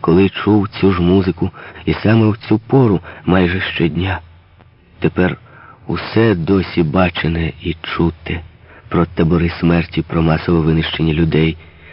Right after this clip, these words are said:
про люту розправу Гітлера над учасниками змови і замаху на його життя.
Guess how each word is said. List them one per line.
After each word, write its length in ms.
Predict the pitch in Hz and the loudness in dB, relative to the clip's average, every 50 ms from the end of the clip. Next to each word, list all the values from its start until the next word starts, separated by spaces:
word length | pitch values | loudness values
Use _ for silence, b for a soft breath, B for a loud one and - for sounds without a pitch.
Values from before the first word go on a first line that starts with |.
| B B - | B B -8
про 220 | - 90 90 90 87 | -4 0 2 2 2
люту 240 | 92 92 - 90 | 2 2 2 0
розправу 520 | 90 90 - - - 95 95 95 92 92 92 | 0 -2 -2 -4 -4 -2 -2 0 0 0 0
Гітлера 520 | 82 87 95 87 - - 87 90 90 87 B B B B B B B | 2 2 0 0 0 0 -2 -2 -2 -4 B B B B B B B
над 160 | - 87 90 92 | 0 2 4 2
учасниками 720 | 92 - - 85 82 - - 90 87 - 90 87 90 85 | 2 2 2 0 0 0 -2 -4 -4 0 0 2 2 2
змови 440 | 80 82 82 87 98 95 87 95 85 B B B B B | 2 2 2 2 4 4 2 0 0 B B B B B
і 120 | - 92 85 | 0 2 2
замаху 560 | 78 78 90 95 95 90 87 82 - - 92 | 2 2 2 2 2 2 2 0 -2 0 0
на 100 | 87 80 | 2 2
його 280 | 80 80 80 87 92 82 | 2 2 2 0 0 0
життя. 600 | - 90 85 - - - - - 92 98 107 | 0 0 -2 -4 -8 -4 0 0 2 2 0